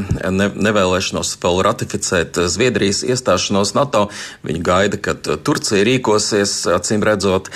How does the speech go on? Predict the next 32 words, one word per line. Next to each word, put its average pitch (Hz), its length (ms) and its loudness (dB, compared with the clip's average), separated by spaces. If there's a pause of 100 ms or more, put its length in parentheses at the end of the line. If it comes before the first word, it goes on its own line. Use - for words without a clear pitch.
(200)
Eh, 95 120 0
tas 117 320 0
na-, 113 300 2
tas 117 180 -2
nepalīdz, 98 600 0
un 95 120 -2
tas 101 240 -2
varētu 95 400 2
būt 95 280 0
arī 92 180 2
licis, 101 520 -2
eh, 90 580 0 (100)
tomēr 95 460 2
Baidena 95 480 2
administrācijai 90 960 0
ātrāk 92 480 0
spērt - 360 -2
šo 80 260 -4
soli, 92 500 0
nevis 80 280 -2
mēģināt 85 460 0
vēl 87 200 2
iesaistīties 90 680 0 (320)
kaut 95 220 0
kādās 80 340 2
sarunās. 98 560 0 (280)
Faktiski 110 360 -2
varētu 87 320 2
teikt, 90 400 -2
ka 85 200 0 (200)
šādi 87 460 0
tiek 92 260 0